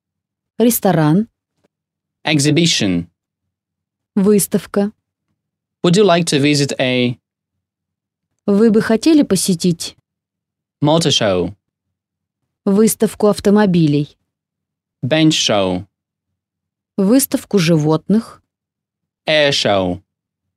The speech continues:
Speaker 1: Авиационную выставку?
Speaker 2: Art exhibition.
Speaker 1: Выставку картин?
Speaker 2: Flower show.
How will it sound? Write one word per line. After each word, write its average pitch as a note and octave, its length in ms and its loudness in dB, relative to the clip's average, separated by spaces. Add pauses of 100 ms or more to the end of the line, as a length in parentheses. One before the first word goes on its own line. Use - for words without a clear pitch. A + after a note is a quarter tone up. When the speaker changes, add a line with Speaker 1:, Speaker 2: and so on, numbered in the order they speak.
(540)
Speaker 1:
Авиационную F#3 840 2
выставку? C4+ 760 0 (880)
Speaker 2:
Art E3 280 0
exhibition. C#3 720 -2 (1120)
Speaker 1:
Выставку G3+ 640 0
картин? F3 640 0 (1040)
Speaker 2:
Flower D#3+ 340 2
show. F#2 480 -2